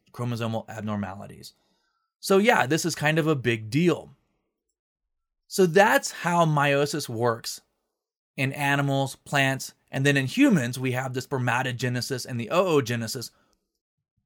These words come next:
which have their differences, as we just discussed. Now, one of the questions we have was,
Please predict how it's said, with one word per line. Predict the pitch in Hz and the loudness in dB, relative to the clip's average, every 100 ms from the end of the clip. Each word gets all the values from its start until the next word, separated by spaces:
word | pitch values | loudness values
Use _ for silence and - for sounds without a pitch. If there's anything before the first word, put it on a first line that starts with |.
| - | 2
which | 170 - | 2 4
have | 120 135 156 | 4 6 6
their | 208 | 4
differences, | 180 254 220 131 104 117 127 - _ | 4 0 0 -2 -2 -8 -10 -14 _
as | - 127 | -4 -2
we | 120 | 0
just | 117 113 - | 0 -2 -6
discussed. | 139 - - - - - _ _ _ _ _ _ _ _ _ _ _ _ _ _ | -8 -2 -2 -2 -14 -20 _ _ _ _ _ _ _ _ _ _ _ _ _ _
Now, | 190 190 | 2 2
one | 190 220 302 | 4 4 4
of | 320 | 2
the | |
questions | - - 202 - 202 | -2 0 -2 2 0
we | 165 165 | 4 2
have | 117 110 - - _ _ _ _ _ _ _ _ _ _ _ | 2 0 -2 -10 _ _ _ _ _ _ _ _ _ _ _
was, | 147 147 147 139 | 0 4 4 2